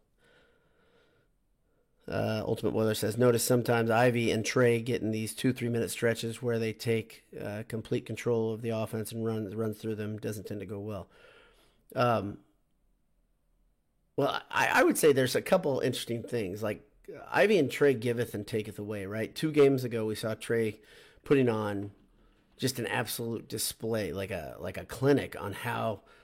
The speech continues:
to play in the post. He was doing so many things well. But the last two games, he has been incredibly quiet for a guy who's getting very close to the end of his college career.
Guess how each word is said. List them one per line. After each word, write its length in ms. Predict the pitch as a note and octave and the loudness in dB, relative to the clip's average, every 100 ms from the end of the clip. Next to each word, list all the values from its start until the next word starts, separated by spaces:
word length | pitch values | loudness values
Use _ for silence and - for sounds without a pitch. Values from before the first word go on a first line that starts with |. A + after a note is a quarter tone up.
| _ _ _ - | _ _ _ -4
to 100 | A#2+ | -4
play 680 | A#2+ B2+ B2+ A#2 G#2+ G2+ - | -2 0 4 4 2 -2 -6
in 200 | - A2+ | -6 -4
the 60 | G#2 | -4
post. 460 | - A2+ E2+ - - | -2 -2 -2 -6 -6
He 100 | B2 | -4
was 100 | A2+ | 0
doing 240 | B2+ A2 | 0 0
so 320 | G2+ - C#3+ | 0 6 8
many 160 | C3+ A#2+ | 8 4
things 300 | - G#2 G2+ | -2 -6 -6
well. 380 | A2 G#2 D#2 B2+ - | -6 -6 -8 -12 -4
But 300 | C3 C3+ - | 4 4 2
the 100 | A#2+ | 0
last 300 | A#2 C3+ B2+ | 2 2 0
two 140 | - A#2+ | 0 0
games, 380 | A2+ G#2 G2+ | 0 -2 -4
he 120 | B2 A#2 | -2 -2
has 140 | F#2 | -2
been 320 | - F#2 F#2 - | -6 -8 -8 -6
incredibly 580 | A2 G2+ - C3 G#2+ F#2+ | -8 -4 0 2 2 -4
quiet 460 | - A2+ A2+ G2+ | -4 -2 0 -2
for 120 | - G#2+ | -4 -4
a 80 | |
guy 360 | G#2 G#2 G2 F#2+ - - - | -4 -4 -4 -6 -8 -20 -4
who's 120 | B2 | -2
getting 320 | A#2+ A2+ G#2 G#2 | 2 0 -2 2
very 260 | A#2+ A2+ | 4 4
close 280 | - A2+ G#2+ | 2 -4 -4
to 80 | - | -4
the 60 | E2+ | -6
end 160 | G#2 | -4
of 100 | G2+ | -6
his 140 | F#2+ - _ _ _ | -8 -14 _ _ _
college 380 | - G2+ E2+ - | -4 -4 -4 -8
career. 340 | - D#2+ - | -10 -10 -10